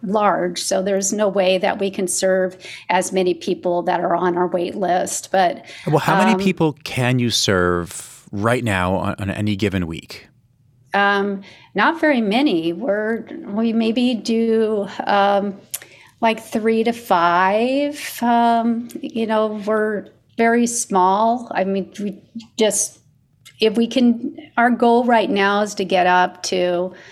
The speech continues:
Speaker 1: like, twenty a month or something like that.
Speaker 2: W-, there are a thousand more people on your wait list than you can see in a week.
Speaker 1: Right.
Speaker 2: So
Speaker 1: That's
Speaker 2: how,
Speaker 1: right.
Speaker 2: how are you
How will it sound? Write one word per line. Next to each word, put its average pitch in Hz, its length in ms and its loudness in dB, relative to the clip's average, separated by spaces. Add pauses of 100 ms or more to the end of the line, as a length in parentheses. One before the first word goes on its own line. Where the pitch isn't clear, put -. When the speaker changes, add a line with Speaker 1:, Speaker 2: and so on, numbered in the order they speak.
(500)
Speaker 1:
like, 190 460 -2
twenty 196 420 2
a 185 60 2
month 180 840 0
or 175 220 -2
something - 540 -4
like - 220 -6
that. - 280 -2
Speaker 2:
W-, - 560 -10
there 151 320 0
are 123 220 2
a 98 140 -4
thousand 120 840 0
more 107 220 2
people 98 400 -2
on 92 180 0
your 90 100 0
wait 90 240 0
list 85 220 -4
than 87 140 -2
you 82 100 -4
can 85 180 -4
see 82 600 -4 (100)
in 92 320 -4
a 90 100 -6
week. 87 220 -4
Speaker 1:
Right. 180 580 -2
Speaker 2:
So 131 360 -2
Speaker 1:
That's - 420 0
Speaker 2:
how, 147 60 4
Speaker 1:
right. 175 220 0
Speaker 2:
how 147 460 0
are 160 120 2
you 127 580 -2